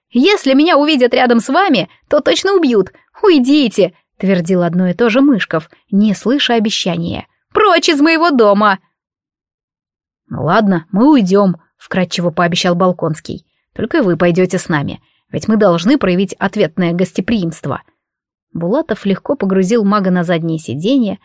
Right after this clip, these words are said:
хорошо, что не в багажник, а то моя совесть,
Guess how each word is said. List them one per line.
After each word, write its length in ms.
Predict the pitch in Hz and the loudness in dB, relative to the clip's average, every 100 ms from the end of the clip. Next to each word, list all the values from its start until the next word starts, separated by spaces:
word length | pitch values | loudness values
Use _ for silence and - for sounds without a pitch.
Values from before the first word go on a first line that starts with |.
| _ - | _ -14
хорошо, 260 | - 277 | -6 -6
что 160 | 269 302 | -2 0
не 80 | 277 | 2
в 60 | |
багажник, 600 | 254 285 220 196 202 - - _ _ | 2 2 2 0 -2 -6 -10 _ _
а 180 | - 196 | -4 -4
то 160 | - 247 | 0 0
моя 240 | 220 202 | 2 0
совесть, 540 | - 330 277 175 - | 0 -2 0 -2 -4